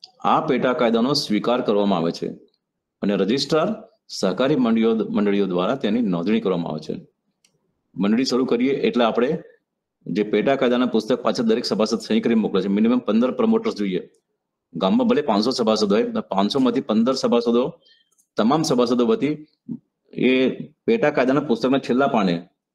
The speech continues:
કોલમ મૂકેલા હોય છે, એમાં નામ અને સહી કરી મોકલે છે કે આ જે પેટા કાયદા પ્રમાણે અમે કામ કરીશું, અમારી મંડળી પેટા કાયદા પ્રમાણે ચાલશે, એની સાથે અમે સહમત છીએ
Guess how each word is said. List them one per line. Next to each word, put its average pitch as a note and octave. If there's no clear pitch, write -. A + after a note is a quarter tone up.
કોલમ B2
મૂકેલા C#3+
હોય G#2+
છે, A#2
એમાં A2
નામ A#2+
અને A#2
સહી A2+
કરી A2
મોકલે G2
છે F2+
કે A2+
આ A2+
જે C#3+
પેટા B2
કાયદા A#2
પ્રમાણે A2+
અમે G#2+
કામ G2+
કરીશું, F#2
અમારી A#2+
મંડળી B2
પેટા A2
કાયદા A2
પ્રમાણે G2
ચાલશે, -
એની B2
સાથે B2
અમે B2
સહમત A2+
છીએ -